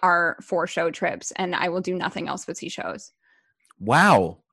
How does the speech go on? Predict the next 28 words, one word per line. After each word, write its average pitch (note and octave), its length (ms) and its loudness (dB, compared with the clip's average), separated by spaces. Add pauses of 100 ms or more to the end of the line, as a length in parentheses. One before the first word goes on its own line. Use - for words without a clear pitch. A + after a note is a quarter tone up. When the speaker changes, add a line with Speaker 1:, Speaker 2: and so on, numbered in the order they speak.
Speaker 2:
Literally A#3+ 400 8
nothing C4+ 300 2
else C4+ 180 0
but C4+ 140 -4
see C4 140 -4
shows? C4+ 280 -6
Speaker 1:
No, C#4+ 140 8
I C4+ 80 10
mean, C#4 180 10
we'll C#4 120 10
do B3+ 180 8
other G#3+ 180 8
things, F#3+ 300 0
but, G#3 140 6
like, A3 180 4
that A3+ 220 8
is C4 80 6
what C4+ 120 8
we're A3+ 100 8
Speaker 2:
Okay. G#3+ 80 4
Speaker 1:
doing G#3 200 4
at - 200 4
night. - 380 0
We F#3+ 120 2
are G3 40 2
Speaker 2:
Sure. G3 180 6
Speaker 1:
going A3+ 380 4
Speaker 2:
Okay. F#2 280 0